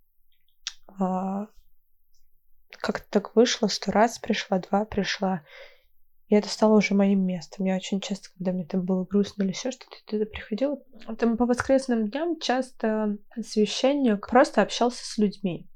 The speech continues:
и рассказывал просто про любовь к ближнему. Какие-то просто вел беседы,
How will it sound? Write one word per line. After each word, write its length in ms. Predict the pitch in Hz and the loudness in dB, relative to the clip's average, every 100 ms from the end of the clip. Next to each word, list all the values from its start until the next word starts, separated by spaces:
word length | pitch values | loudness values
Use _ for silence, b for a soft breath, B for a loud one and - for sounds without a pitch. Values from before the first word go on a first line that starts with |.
| - - - - | -20 -20 -20 -4
и 320 | 196 208 220 | 0 2 2
рассказывал 540 | 214 - 262 269 220 | -2 -2 -4 2 2
просто 340 | 196 202 - - | 2 -6 -6 -4
про 120 | 214 | -2
любовь 340 | 196 190 233 240 | -2 0 -2 -2
к 60 | - | -2
ближнему. 600 | 196 202 196 185 175 175 | 4 4 4 -2 -4 -8
Какие-то 320 | - - - | -10 -16 -16
просто 320 | 220 240 - 190 | 2 2 2 2
вел 180 | 208 214 | 4 4
беседы, 960 | 196 - - 196 214 190 202 196 190 | 2 -2 -2 2 2 2 2 2 0